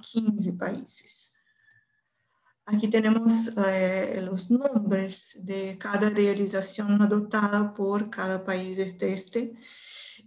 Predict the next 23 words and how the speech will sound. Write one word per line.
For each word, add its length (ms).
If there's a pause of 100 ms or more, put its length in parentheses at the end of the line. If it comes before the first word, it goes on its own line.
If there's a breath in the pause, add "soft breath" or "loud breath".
y 520
el 280
nombre 680
de, 720 (540)
de 200
la 240
red. 440 (1300)
Yo 60
voy 160
a 40
pasar 460
al 220
otro 260
slide, 640 (380 loud breath)
de 240
las 320
redes 640
de 100
operación 680
continua 960
en 160
cada 440
país, 720